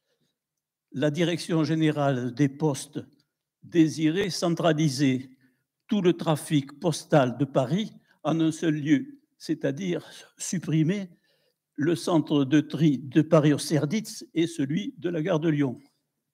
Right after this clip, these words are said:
Et il s'avérait que le site retenu, c'était précisément le cent trois boulevard Brune. Troisième élément, la, la volonté politique.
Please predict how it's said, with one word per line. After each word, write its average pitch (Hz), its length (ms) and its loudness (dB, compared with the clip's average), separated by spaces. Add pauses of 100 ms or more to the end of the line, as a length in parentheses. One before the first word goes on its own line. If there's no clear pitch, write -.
(720)
Et 165 240 0
il 156 60 0
s'avérait 160 540 2
que 208 400 -6 (140)
le 165 180 6
site 165 280 -2
retenu, 170 520 2
c'était - 340 -10
précisément 165 680 -8 (280)
le 147 160 0
cent 151 240 -4
trois 202 200 -4
boulevard 160 380 -2
Brune. 120 240 -10 (2250)
Troisième 180 400 6
élément, 175 380 4
la, 170 180 0
la 160 140 2
volonté 180 420 0
politique. 170 560 -8